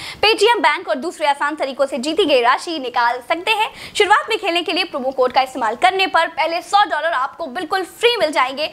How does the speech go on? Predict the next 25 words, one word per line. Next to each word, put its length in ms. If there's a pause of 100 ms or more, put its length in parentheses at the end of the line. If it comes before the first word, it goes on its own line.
(240)
अपने 200
पसंदीदा 460
मैच 220
पर 180
दाव 220
लगाइए 400 (120)
और 140
पैसे 240
कमाइए। 420
कमेंट 300
बॉक्स 340
में 100
प्रोमो 260
कोड 220
का 120
लिंक 280
है। 140 (160)
खेल 280
में 80
हार 220
जीत 180
का 100
जोखिम 460
होता 220
है, 200